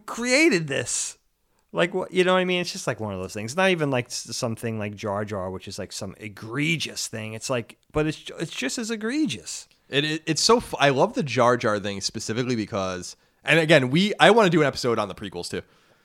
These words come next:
Speaker 2: 'cause that will be fun.
Speaker 1: Yeah,
Speaker 2: It will
Speaker 1: that
Speaker 2: force
Speaker 1: would
Speaker 2: me
Speaker 1: be
Speaker 2: to really
Speaker 1: fun.
Speaker 2: watch them
Speaker 1: That
Speaker 2: again,
Speaker 1: would
Speaker 2: too.
Speaker 1: be fun, actually.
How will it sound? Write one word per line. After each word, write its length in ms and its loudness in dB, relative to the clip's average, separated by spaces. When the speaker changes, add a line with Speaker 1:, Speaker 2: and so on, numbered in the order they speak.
Speaker 2:
'cause 120 -6
that 80 6
will 80 4
be 80 -8
fun. 260 -6
Speaker 1:
Yeah, 140 4
Speaker 2:
It 40 8
will 80 10
Speaker 1:
that 80 6
Speaker 2:
force 120 10
Speaker 1:
would 60 4
Speaker 2:
me 60 6
Speaker 1:
be 20 4
Speaker 2:
to 80 2
really 140 2
Speaker 1:
fun. 60 0
Speaker 2:
watch 260 -2
them 80 -8
Speaker 1:
That 80 8
Speaker 2:
again, 80 6
Speaker 1:
would 80 8
Speaker 2:
too. 60 0
Speaker 1:
be 60 0
fun, 240 -8
actually. 360 -18